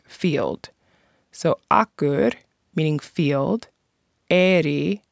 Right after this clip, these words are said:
meaning sandbank. And I'll say that slowly. Akureyri. eri. Akureyri.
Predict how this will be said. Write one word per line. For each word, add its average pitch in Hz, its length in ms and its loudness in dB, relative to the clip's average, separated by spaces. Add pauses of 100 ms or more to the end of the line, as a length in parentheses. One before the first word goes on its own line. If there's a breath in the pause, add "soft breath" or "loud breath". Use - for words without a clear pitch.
meaning 147 520 -2
sandbank. 170 800 -2 (580)
And 165 100 2
I'll 165 100 4
say - 120 0
that - 160 0
slowly. 151 680 -2 (1500)
Akureyri. 165 920 2 (1900)
eri. 160 720 2 (1400)
Akureyri. 143 1800 -2